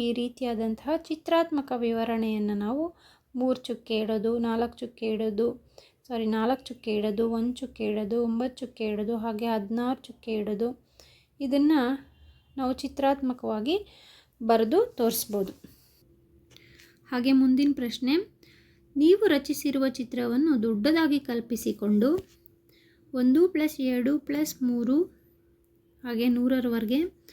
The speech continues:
ಮತ್ತು ಹಿಂದಕ್ಕೆ ತೊಂಬತ್ತೊಂಬತ್ತರಿಂದ ಒಂದರವರೆಗೆ ಎಷ್ಟು ಬೆಲೆ ಆಗುತ್ತೆ ಅಂತ ಕಂಡುಹಿಡೀರಿ ಅಂತ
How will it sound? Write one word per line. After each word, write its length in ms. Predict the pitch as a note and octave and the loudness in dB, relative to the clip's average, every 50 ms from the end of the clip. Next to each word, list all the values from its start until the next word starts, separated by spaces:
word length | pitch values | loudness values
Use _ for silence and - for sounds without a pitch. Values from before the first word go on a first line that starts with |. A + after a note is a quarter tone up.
| - - - - _ _ - | -20 -20 -20 -20 _ _ -8
ಮತ್ತು 180 | F4 E4+ - F#4 | -8 -2 0 0
ಹಿಂದಕ್ಕೆ 580 | D#4+ - C#4 B3+ C4 A#3+ A#3 A#3 - - - - - _ | 2 4 4 4 4 4 2 0 -4 -8 -16 -16 -14 _
ತೊಂಬತ್ತೊಂಬತ್ತರಿಂದ 920 | C#4+ C4+ B3 B3 C4 C4+ C4+ C#4 C4 B3+ B3+ B3+ B3 B3+ B3 B3 B3 B3+ D4 C#4+ B3+ A#3 | -8 -6 -4 0 0 -2 0 0 0 0 2 0 0 -2 -2 0 0 2 2 2 2 2
ಒಂದರವರೆಗೆ 640 | A3 A3 A3 A#3 A3+ A3+ A3 G#3+ G#3+ A3 A3 D4 F4 F#4 - _ _ _ - - _ _ _ - | 2 2 2 2 2 0 0 0 0 0 0 -2 -2 -2 -6 _ _ _ -20 -20 _ _ _ -2
ಎಷ್ಟು 280 | D#4+ F4+ F4+ - - F4+ | 0 0 0 2 2 2
ಬೆಲೆ 320 | C#4 B3+ B3+ A#3+ A#3+ C4 C4 | 4 4 4 4 4 2 2
ಆಗುತ್ತೆ 400 | B3+ A#3 G#3+ G#3+ G#3 - - A3+ A3 | 2 0 0 -2 -4 -4 -4 -4 -2
ಅಂತ 160 | G#3 G#3 C4+ C#4 C#4 | -2 -2 -4 -6 -4
ಕಂಡುಹಿಡೀರಿ 560 | A#3+ G#3+ A3 A3+ A#3+ A3 A3+ A3 G#3+ A3 A3 | -2 0 0 0 0 2 0 0 2 2 2
ಅಂತ 180 | A3 G#3+ G#3 | 2 2 0